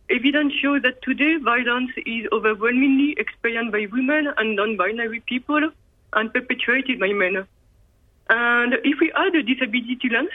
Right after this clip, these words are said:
to it, it's important to keep in mind that women with disabilities experience both gender and disability-based violence.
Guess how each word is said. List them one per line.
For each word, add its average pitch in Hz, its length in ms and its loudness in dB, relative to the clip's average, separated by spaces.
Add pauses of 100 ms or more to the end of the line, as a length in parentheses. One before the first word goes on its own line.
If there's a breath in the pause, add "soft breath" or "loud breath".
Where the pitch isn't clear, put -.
to 262 120 0
it, 202 160 -6 (600)
it's 254 180 -4
important 294 640 2 (220)
to 240 380 0
keep 285 160 0
in 311 140 2
mind 247 300 2
that 196 140 -2 (100)
women 247 320 2
with 233 80 -2
disabilities 226 840 -2
experience 240 680 -6
both 226 320 -4 (160)
gender 254 440 0 (160)
and 233 400 0
disability-based 226 840 -2
violence. 202 420 -4